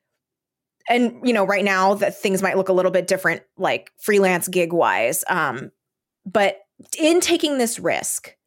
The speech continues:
am I gonna die? No. I, I might get embarrassed. I might, you know, I might have to change my mind, but I'd rather change my mind and go back than never try. So that was, like, a big,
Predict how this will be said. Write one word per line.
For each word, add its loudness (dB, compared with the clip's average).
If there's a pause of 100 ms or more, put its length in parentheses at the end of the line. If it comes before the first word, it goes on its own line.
(120)
am 0
I 0
gonna 0 (380)
die? -2 (400)
No. -4 (920)
I, -2 (280)
I -4
might -2
get -2
embarrassed. -2 (680)
I 0
might, 0 (380)
you 0
know, 2
I 0
might 0
have -4
to 0
change -2
my -2
mind, -2 (240)
but 2
I'd 0
rather 2
change -2
my 2
mind 2
and 0
go 4
back -2
than -2
never -2
try. -2 (420)
So -2
that 2
was, 2
like, 0
a 2
big, -2